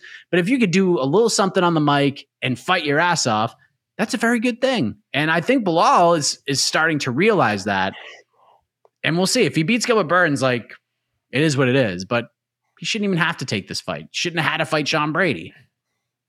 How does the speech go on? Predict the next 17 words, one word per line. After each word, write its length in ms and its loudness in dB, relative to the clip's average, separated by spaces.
But 240 -6
that's 180 -2
how 60 2
you 160 2
inch 160 0
it. 220 -10
And 200 2
one 160 4
thing 120 2
Chael 180 0
Sonnen 300 0
gave 220 2
to 100 2
the 80 0
sport 400 0
is, 200 0
he, 240 -2